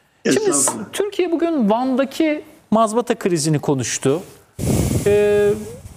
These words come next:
Speaker 1: istenmeyen olaylar da yaşandı. Demokraside olmayacak hadiseler de yaşandı. Fakat sen Seyhan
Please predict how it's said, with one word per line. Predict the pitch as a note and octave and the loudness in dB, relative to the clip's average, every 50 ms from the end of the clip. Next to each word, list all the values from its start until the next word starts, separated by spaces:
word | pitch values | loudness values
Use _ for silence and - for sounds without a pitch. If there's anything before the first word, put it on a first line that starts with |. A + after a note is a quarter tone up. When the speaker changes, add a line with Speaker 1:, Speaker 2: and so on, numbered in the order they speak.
| - - - - _ _ _ _ _ A3+ G3+ A#3 | -20 -20 -20 -20 _ _ _ _ _ -10 -4 -2
Speaker 1:
istenmeyen | A3 - - D4+ C4 B3 B3 B3 A#3+ | -2 0 0 -2 -4 -4 -4 -2 0
olaylar | A#3 A3+ A3 A3 G#3+ A3 G#3+ G#3 G#3+ G3 | 2 2 2 2 2 2 0 0 2 2
da | G#3 | 2
yaşandı. | G3 F#3+ F#3 F3+ - G3 E3 D#3 D3+ C3+ B2+ B2+ B2+ C3 D#3 F#3 - - - _ - | 2 2 0 0 0 -2 -2 -2 -2 -2 0 0 0 0 -2 -6 -12 -16 -20 _ -12
Demokraside | F#3+ E3+ D#3+ D#3 E3 F#3 G3+ G3 F#3 G#3 F#3+ - - | -6 -4 -2 0 0 0 0 0 -2 -2 -2 -2 -2
olmayacak | G#3+ G#3 G#3+ G#3+ G3+ F#3 G3+ F#3+ - G3+ | 0 0 0 0 0 0 0 0 2 0
hadiseler | F#3+ F3+ F3 E3+ - G3+ G3 G3 G3+ G#3 G3 | 0 0 -2 -2 -2 0 2 2 2 2 2
de | G3+ | 2
yaşandı. | F3+ E3 - - - D#3 D3+ E3+ G3+ E4+ - - - - - | 2 2 0 0 0 0 0 0 -2 -4 -6 -8 -14 -18 -6
Fakat | - G4 - G4 F#4 - | -6 -4 -2 -2 -2 0
sen | - - - D4+ D#4+ E4 F4 - - - _ _ _ _ _ _ _ _ _ _ _ | 0 0 0 0 -2 -4 -6 -10 -14 -20 _ _ _ _ _ _ _ _ _ _ _
Seyhan | - - - A#3 A3+ G#3 G3+ A3+ A#3 A3+ - | -4 -2 0 0 0 0 -2 -2 -2 -2 -4